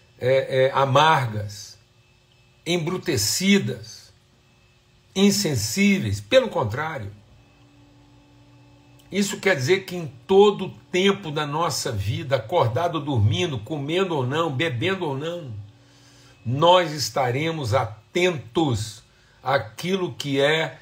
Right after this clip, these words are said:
a vontade, o propósito da manifestação do reino de Deus.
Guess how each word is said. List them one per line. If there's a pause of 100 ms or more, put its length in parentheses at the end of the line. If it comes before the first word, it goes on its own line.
(140)
a
vontade, (1160)
o
propósito
da
manifestação
do
reino
de
Deus.